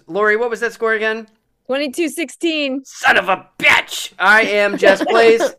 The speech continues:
Speaker 1: and she is Lori Lattimore Volkman, and you can find Rachel Strand on Broncos Binge, drops, uh, every Tuesday evening. So, uh, be sure to check her out. You can follow us all on Twitter over at, uh, at Mile High Report,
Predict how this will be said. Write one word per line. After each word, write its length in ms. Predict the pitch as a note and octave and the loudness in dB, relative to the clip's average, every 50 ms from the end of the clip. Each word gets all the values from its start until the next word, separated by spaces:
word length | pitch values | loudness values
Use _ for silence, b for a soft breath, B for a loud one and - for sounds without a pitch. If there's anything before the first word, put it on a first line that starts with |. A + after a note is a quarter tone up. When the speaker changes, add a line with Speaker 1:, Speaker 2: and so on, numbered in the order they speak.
| _ | _
Speaker 1:
and 420 | - G#3 A3 A3 A3+ A3+ A3+ A3 G3 | -4 0 0 2 4 4 2 0 -2
she 220 | - A#3 A#3+ A#3+ | -8 -8 -2 0
is 180 | G#3+ G#3 G3 E3+ | 0 0 0 0
Lori 240 | F3+ E3+ E3 D#3+ D3+ | 2 2 4 4 4
Lattimore 340 | C#3 D3 D3+ C#3 C#3 C#3 C3 | 2 0 0 0 -2 -4 -2
Volkman, 400 | D3+ E3 F3 E3+ G3+ G3+ G#3 F#3+ F#3 | 0 -2 -2 -2 -6 -6 -6 -6 -4
and 300 | G3 G3+ G3 G3 G3 F3 | 0 0 0 0 0 -4
you 240 | E3 G3 C4 E4 F#4 | -6 0 2 2 2
can 180 | - C#4 B3+ | 2 -2 -6
find 560 | G3+ - A3 G#3 F#3+ F3+ F3 F3 F3 F#3+ F#3 - b b b b b b b - | -2 0 0 2 2 2 2 0 -2 -4 -6 -10 b b b b b b b -14
Rachel 400 | D3+ D3+ F3+ G3 G#3 G#3 A3 G3 | -6 0 2 0 2 2 -2 -6
Strand 500 | - - - G#3 G#3 G3+ G3 F#3+ G3+ F#3+ | -6 -2 0 2 4 4 2 0 0 -4
on 340 | - E3+ E3 E3 E3 D#3+ D#3+ | -4 -2 -2 0 0 -2 -2
Broncos 420 | E3 F3+ F#3 F#3+ F#3+ G3 F#3 E3+ E3 | 0 0 0 0 0 -4 -4 -4 -4
Binge, 480 | G3 G3 G#3 F#3+ F3 E3+ E3 - - - | -4 -2 -2 -2 -2 -4 -6 -10 -12 -16
drops, 540 | C#3+ C3 E3 E3 D#3+ E3 - - - - | -12 -4 0 0 0 0 0 -4 -18 -14
uh, 280 | D#3 - D3+ D3+ D3 C3+ | -6 -2 0 0 0 0
every 380 | C3+ D#3 F3+ E3+ E3+ F#3 F#3+ F3+ | 0 -4 -4 -4 -4 -8 -8 -8
Tuesday 640 | F#3 - - G3 G#3+ D#4 C#4+ A#3 - B3+ A#3 A#3+ A#3+ A#3+ | -10 -12 -14 -12 -10 -10 -12 -10 -6 -4 -4 -4 -4 -8
evening. 600 | D#3 G3+ G#3+ A3+ G3+ D#3+ A#2 G2 D#2+ B1 - B B B B B | -12 -14 -16 -14 -12 -10 -10 -10 -12 -14 -20 B B B B B
So, 380 | _ - D3+ C#3+ C#3 C3+ C3+ C3 | _ -6 -2 -2 0 0 -2 -4
uh, 200 | A#2+ C#3+ C#3 C3 | -4 -4 -4 -4
be 120 | C3 D3 C#3+ | -4 -6 -10
sure 160 | - F3+ F3 | -8 -8 -8
to 80 | D#3 C#3+ | -8 -8
check 240 | - E3+ D#3 D#3 | -4 -4 -4 -4
her 160 | - D3+ C3+ B2+ | -4 -4 -2 -2
out. 200 | B2 B2 B2+ C3+ | -2 -2 -4 -6
You 60 | C3 | -12
can 120 | C3+ C3 | -12 -6
follow 260 | D#3 D3 D3 D3 C#3 C#3 | -4 -2 -2 -2 -4 -6
us 80 | C3+ | -8
all 460 | D#3+ D3+ F3 F#3+ G#3 A3 A3+ A#3 A3+ G#3+ | -4 -2 0 2 2 2 2 0 0 -2
on 340 | D#3+ E3 E3+ E3+ E3+ F3 | -2 -2 -2 -2 -4 -6
Twitter 480 | F3+ - - F3+ F#3 G3 G3 G3+ G3+ F#3 | -12 -10 -6 -4 -2 0 0 -2 -2 -4
over 400 | C3 C#3 C3+ C3 C3+ C3 B2+ - | -6 -8 -8 -6 -6 -8 -8 -8
at, 480 | A#2+ A#2 A2 G#2 G#2 G#2+ - _ _ - A#2 | -10 -10 -8 -8 -8 -10 -12 _ _ -14 -12
uh, 380 | G#2+ G#2 G2+ F#2+ F#2 F#2 F2 - | -10 -10 -10 -10 -12 -12 -12 -8
at 300 | - C3+ C#3+ C3+ - F#2 | -4 -4 -4 -4 -6 -14
Mile 400 | G2+ A#2 B2 B2 C#3 C#3 B2 A2 | -12 -8 -6 -6 -6 -6 -6 -8
High 260 | G2+ - A#2+ A#2 D3 | -10 -10 -8 -6 -6
Report, 680 | D3+ D3 D#3 D#3 D3+ - - D#3 D#3 E3 F3+ F3 - - | -6 -4 -6 -10 -10 -10 -14 -10 -8 -8 -10 -10 -16 -20